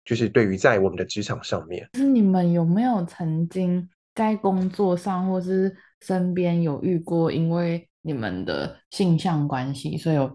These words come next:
Speaker 2: 被异样眼光吗？因为我不知道，因为我一直都觉得，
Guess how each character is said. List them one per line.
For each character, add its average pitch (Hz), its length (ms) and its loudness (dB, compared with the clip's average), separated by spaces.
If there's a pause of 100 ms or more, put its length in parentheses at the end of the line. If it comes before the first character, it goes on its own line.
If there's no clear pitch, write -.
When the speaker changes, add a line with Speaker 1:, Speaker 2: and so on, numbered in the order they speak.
Speaker 2:
被 180 140 4
异 175 180 0
样 156 220 2
眼 123 220 -6
光 - 200 -6
吗？ - 120 -4
因 269 60 4
为 311 60 6
我 185 320 6
不 196 80 2
知 208 60 2
道， 190 100 4
因 233 60 4
为 294 80 4
我 180 300 4 (140)
一 254 100 0
直 175 160 0
都 165 180 2
觉 156 220 0
得， 95 320 -4